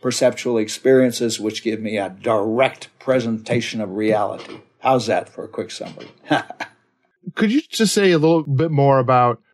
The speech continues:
Speaker 2: mistakes? What you just accounted for was a disastrous way in which the history of philosophy accounts for mistakes in terms
Speaker 1: Yeah.
Speaker 2: of hallucinations.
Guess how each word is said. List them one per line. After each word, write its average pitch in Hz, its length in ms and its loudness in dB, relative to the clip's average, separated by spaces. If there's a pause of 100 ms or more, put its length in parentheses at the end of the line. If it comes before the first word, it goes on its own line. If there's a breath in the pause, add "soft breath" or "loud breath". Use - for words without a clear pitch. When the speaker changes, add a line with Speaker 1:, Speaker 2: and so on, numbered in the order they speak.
(120)
Speaker 2:
mistakes? - 800 0 (200)
What 156 200 -2
you 170 80 2
just 135 260 2
accounted 123 400 0
for 117 280 2
was 113 240 4
a 113 40 0
disastrous 131 760 2
way 120 220 2
in 117 100 -2
which 110 160 -4
the 120 60 -4
history 120 220 -2
of 110 60 -6
philosophy 110 800 0 (280 loud breath)
accounts 131 360 -2
for 123 160 -2
mistakes 110 720 0 (240 soft breath)
in 123 120 -2
terms 123 280 2
Speaker 1:
Yeah. 117 140 6
Speaker 2:
of 104 160 2
hallucinations. 113 840 0